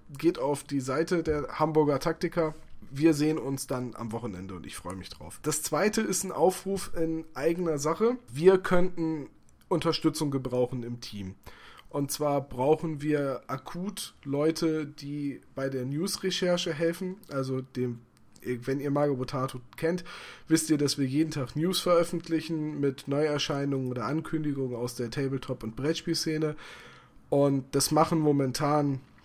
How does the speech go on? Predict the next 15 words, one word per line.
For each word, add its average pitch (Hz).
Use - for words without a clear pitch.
hauptsächlich 151
die 139
beiden 127
Dennis 175
und 143
haben 151
noch 143
Unterstützung, 180
zum 143
Beispiel 127
Waagschale 151
von 120
Waag 147
Gaming 156
oder, 120